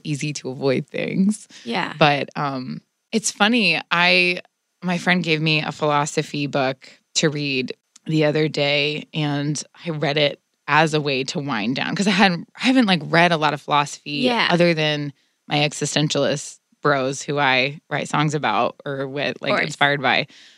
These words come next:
Speaker 1: since, um, and this one was kind of about the mind-body thing, and that was really relaxing. So I think it really can be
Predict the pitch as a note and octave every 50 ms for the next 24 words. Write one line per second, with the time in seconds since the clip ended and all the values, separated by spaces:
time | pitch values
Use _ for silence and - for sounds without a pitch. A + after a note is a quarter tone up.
0 | _ _ _ - - - A3 G#3 F#3+ F#3+ F3+ - - - - - - E3+ D#3+ D3+
1 | C#3+ C#3+ D3 D3 D3+ D3+ C#3+ - _ _ _ _ _ _ - - _ _ _ _
2 | - F#3 F3+ F3+ F3 E3 D3 D3 - - - D#3 C#3+ C#3 C3+ C3+ - - D3 C#3+
3 | C#3+ C3 C3+ C3+ C3+ B2+ B2+ C#3 C#3 - C#3 C#3 - E3 D#3+ F#3+ G3 G3 G#3 F#3+
4 | F3+ F#3+ F#3+ F#3+ E3+ D3+ D3 D3 C#3+ D3 D3 - - C3+ G#2+ - - - - B3
5 | A#3+ A#3+ A#3+ G#3 C4+ D4 C4 D#4 C4+ - A3+ A#3+ B3+ C#4 C4+ - C4+ B3+ A3 F#3
6 | F#3 F#3 F3 E3+ E3 F3 E3